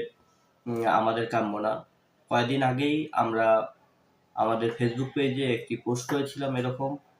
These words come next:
যে বাংলাদেশের মানুষ শান্তিতে কবে ঘুমাতে পারবে। তো সেটা মূলত বলেছিলাম বিভিন্ন রাজনৈতিক যে এখন সমস্যাগুলো চলছে, বিভিন্ন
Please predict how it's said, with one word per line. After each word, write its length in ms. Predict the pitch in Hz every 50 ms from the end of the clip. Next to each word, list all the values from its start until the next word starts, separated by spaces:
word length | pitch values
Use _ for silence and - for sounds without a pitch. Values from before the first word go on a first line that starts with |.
| _ _ _ _ -
যে 120 | - 120 117
বাংলাদেশের 560 | 107 107 107 107 117 123 127 127 123 - 147 131
মানুষ 360 | 123 120 117 120 127 135 127 - -
শান্তিতে 480 | - - 120 113 113 - 123 123 135 123 -
কবে 260 | - 113 110 113 120 113
ঘুমাতে 360 | - 113 107 107 101 - -
পারবে। 340 | - - 92 - - - - - - _ _ _ _ _ _ _ _ _ _ _ _ _ _ _ _ _ _ _ _ _ -
তো 60 | 120 117
সেটা 280 | 113 - - 139 135 151
মূলত 280 | 147 151 156 156 151 - 156
বলেছিলাম 600 | 139 139 139 147 147 147 - 160 151 147 147 151 156 160 - - _ _ _ _ _ _ -
বিভিন্ন 420 | - 127 117 120 120 131 135 135 131 123
রাজনৈতিক 680 | 113 110 110 113 - - 135 135 139 131 - 143 143 143 - _ _ _ _ _ _ _ _ _ _ _ _ _ _ _ - 110
যে 280 | 101 101 110 113 113 113 110 110 -
এখন 360 | - 113 - - - 135 131 131 131
সমস্যাগুলো 680 | 127 - - 110 107 113 117 - - 139 123 123 127 127 127
চলছে, 380 | 127 131 131 131 127 - - 147 147 147 - - _ _ _ _ _ _ _ _ _ _ _ _ _ -
বিভিন্ন 360 | 117 120 120 123 127 127 127